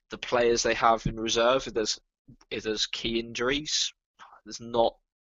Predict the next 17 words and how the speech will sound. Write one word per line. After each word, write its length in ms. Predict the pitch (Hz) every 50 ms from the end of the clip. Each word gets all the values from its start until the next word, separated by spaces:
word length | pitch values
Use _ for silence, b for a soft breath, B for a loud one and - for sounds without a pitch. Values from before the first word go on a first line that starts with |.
| _ _ _ _
too 320 | - - - 117 113 110
much 380 | 107 107 104 101 - - - -
there. 300 | 110 101 98 90 92 95 - _
You 80 | - 107
know, 140 | 101 98 95 - _ -
Bale 380 | 120 117 113 107 101 98 101 101
isn't 380 | 98 - - 98 98 98 - _ _ -
really 500 | - 95 95 92 87 90 90 87 90 - -
at 260 | - 92 - - -
it 180 | 101 98 92 -
anymore. 640 | 98 104 107 104 104 107 107 110 107 107 110 110 - B B B B B B B B B
Carlos 360 | - - 120 110 107 104 - -
Vinicius 720 | - 107 104 110 113 110 - - - 117 110 110 - -
has 100 | 101 -
covered 300 | - - - 107 104 98 -
for 100 | - 92
Kane. 520 | - - - 110 110 107 107 104 104 104